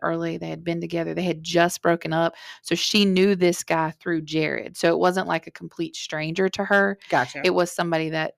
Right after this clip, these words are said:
Speaker 1: she did know by,
Speaker 2: You
Speaker 1: through someone else.
Speaker 2: Gotcha. You said older. What do you mean by older? Do they go into details in that documentary?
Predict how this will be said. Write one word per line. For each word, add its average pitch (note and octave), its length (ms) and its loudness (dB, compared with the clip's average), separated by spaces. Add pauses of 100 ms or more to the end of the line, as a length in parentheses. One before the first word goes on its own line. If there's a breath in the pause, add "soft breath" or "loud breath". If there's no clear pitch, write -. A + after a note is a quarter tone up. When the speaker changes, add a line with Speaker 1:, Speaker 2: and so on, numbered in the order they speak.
Speaker 1:
she - 240 -4
did E3 320 4
know D3+ 640 0
by, D3+ 140 0
Speaker 2:
You D#3 60 -2 (580)
Speaker 1:
through F#3+ 160 4
someone D#3 340 -8
else. A2+ 280 -10 (180)
Speaker 2:
Gotcha. B2+ 640 -2
You B3+ 160 2
said A3+ 320 2 (100)
older. B2+ 680 0 (200)
What G#3+ 140 4
do A#3+ 80 -4
you A#3 80 -2
mean G3 180 0
by C#3 180 2
older? C#3 440 0
Do D3+ 160 -2
they D#3+ 320 2
go D#3+ 220 0
into D#3 420 -2
details D#3 520 -2
in D3+ 100 -4
that C#3+ 140 -2
documentary? D3+ 600 -4